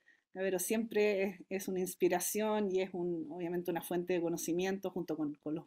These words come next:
demás profesores y profesoras que hay acá, de todos los que hemos, ¿no es cierto?, podido beber en las, en las clases, pero acá es interesante que también estemos dialogando, ¿no es cierto?, y un poco pensando juntos esto, y esto me, me parece también dentro de la lógica de lo colaborativo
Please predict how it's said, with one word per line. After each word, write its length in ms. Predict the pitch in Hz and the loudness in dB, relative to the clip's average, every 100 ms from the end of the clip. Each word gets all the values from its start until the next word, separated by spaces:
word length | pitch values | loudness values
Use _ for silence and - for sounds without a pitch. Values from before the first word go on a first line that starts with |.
| _ | _
demás 340 | 160 156 175 - _ _ _ _ - | -12 -8 -6 -8 _ _ _ _ -10
profesores 420 | 165 156 - 185 | -8 -6 -2 0
y 20 | 175 | -2
profesoras 420 | 170 170 175 165 | -4 -6 -6 -6
que 80 | 147 | -6
hay 120 | 143 | -4
acá, 460 | 151 226 247 233 226 - - - _ _ | -2 2 4 2 -2 -12 -20 -20 _ _
de 140 | 190 180 | -4 2
todos 160 | 202 | 6
los 100 | 202 | 6
que 120 | 202 208 | 6 2
hemos, 180 | 202 - _ _ _ _ | 2 -2 _ _ _ _
¿no 60 | 180 | -8
es 40 | |
cierto?, 220 | 196 190 | -4 -2
podido 440 | 185 190 196 185 165 | 4 6 6 4 0
beber 560 | 170 180 180 208 214 208 | 0 4 6 8 8 6
en 160 | 190 185 | 4 0
las, 80 | - _ | -4 _
en 140 | 180 185 | 0 2
las 120 | - | 2
clases, 440 | - 240 233 - 233 | 8 10 10 8 2
pero 160 | 196 185 | 2 2
acá 260 | 180 208 | 8 8
es 60 | 226 | 8
interesante 560 | 202 190 180 294 277 208 | 4 0 6 8 8 8
que 60 | |
también 240 | 196 202 202 | 4 2 -2
estemos 300 | 202 202 202 | -2 -2 2
dialogando, 640 | 202 185 180 190 202 208 196 | 4 4 6 6 6 4 -2
¿no 80 | 190 | -6
es 40 | |
cierto?, 300 | 208 196 202 | -6 -6 -2
y 40 | 190 | -2
un 100 | 180 | 0
poco 380 | 240 196 180 180 - - | 0 2 0 -2 -16 -8
pensando 460 | 190 190 254 240 208 | 0 2 4 4 4
juntos 420 | 208 180 156 160 | 4 2 2 0
esto, 300 | 170 - 170 | -2 -6 -4
y 100 | 175 190 | -4 -4
esto 240 | 190 196 | -6 -8
me, 140 | 185 175 170 | -6 -6 -4
me 80 | 175 | -4
parece 300 | 175 185 170 | -2 -4 -2
también 420 | 175 180 202 202 | -2 2 4 4
dentro 240 | 196 190 190 | 2 0 0
de 60 | |
la 80 | 175 | 2
lógica 320 | 185 202 190 | 2 0 0
de 60 | 180 | 2
lo 100 | 175 | 2
colaborativo 880 | 165 165 165 160 196 208 214 214 | 2 0 0 0 0 2 4 2